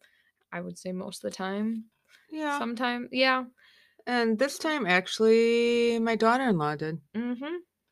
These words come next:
Speaker 2: Hannah Mo.
Speaker 1: Hannah Mo. That's
Speaker 2: Are
Speaker 1: what we
Speaker 2: you out
Speaker 1: call
Speaker 2: there?
Speaker 1: her.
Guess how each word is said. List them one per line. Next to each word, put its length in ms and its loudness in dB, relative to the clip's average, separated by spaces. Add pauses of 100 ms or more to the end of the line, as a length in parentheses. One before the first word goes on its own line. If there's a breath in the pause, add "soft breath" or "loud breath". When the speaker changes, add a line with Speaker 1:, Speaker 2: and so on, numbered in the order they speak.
(600)
Speaker 2:
Hannah 260 -4
Mo. 360 0 (680)
Speaker 1:
Hannah 320 -4
Mo. 340 -10 (280)
That's 80 -10
Speaker 2:
Are 60 -4
Speaker 1:
what 40 -2
we 60 -2
Speaker 2:
you 80 -2
out 80 0
Speaker 1:
call 120 -2
Speaker 2:
there? 180 -2
Speaker 1:
her. 140 -8